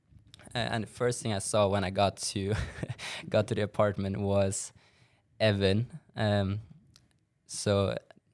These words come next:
his name is, like, Dwarf Mamba on social media,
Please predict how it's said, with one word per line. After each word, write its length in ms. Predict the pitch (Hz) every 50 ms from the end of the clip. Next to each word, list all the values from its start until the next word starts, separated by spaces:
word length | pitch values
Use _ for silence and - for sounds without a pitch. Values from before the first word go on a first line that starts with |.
| _ _ _
his 240 | - 104 98 - -
name 160 | 104 101 101
is, 180 | 98 95 - -
like, 220 | 107 98 98 -
Dwarf 340 | - 110 110 107 104 - -
Mamba 540 | 107 104 101 101 98 98 95 98 95 95 -
on 240 | - 98 95 95 98
social 340 | - - 104 98 - - 95
media, 340 | 98 98 104 110 123 147